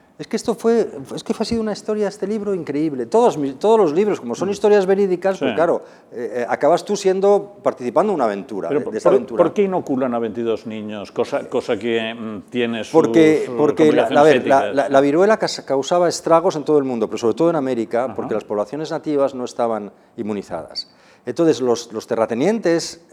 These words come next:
Speaker 1: eh, español-, americanos, españoles, digamos, se quejaban al rey constantemente porque perdían su mano de obra. Y, eh, un día en, en, recibe, eh, Carlos cuarto en el Palacio de la Granja un despacho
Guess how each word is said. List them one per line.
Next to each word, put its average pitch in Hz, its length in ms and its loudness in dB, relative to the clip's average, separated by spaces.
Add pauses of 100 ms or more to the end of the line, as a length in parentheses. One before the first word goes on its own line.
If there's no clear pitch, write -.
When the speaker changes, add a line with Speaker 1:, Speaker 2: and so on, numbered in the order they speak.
(140)
Speaker 1:
eh, - 120 -20 (100)
español-, 117 340 2
americanos, 113 720 0 (260)
españoles, 120 640 0
digamos, 123 300 -6 (460)
se - 140 -6
quejaban 156 460 2
al 104 160 -2
rey 156 280 2
constantemente 160 600 -6
porque 131 260 -6
perdían 135 540 -4
su - 120 -12
mano 107 200 -6
de 160 80 -2
obra. 208 280 -2 (1040)
Y, 196 400 0
eh, 107 800 -2
un 151 220 -4
día 190 500 2
en, 92 600 -8
en, 90 500 -14
recibe, 147 800 0
eh, 90 340 -12 (320)
Carlos 123 380 0
cuarto 165 720 2
en 101 180 -4
el 95 80 -10
Palacio 107 280 -2
de 131 40 2
la 135 100 2
Granja 165 480 -2 (340)
un 123 180 -8
despacho 170 720 0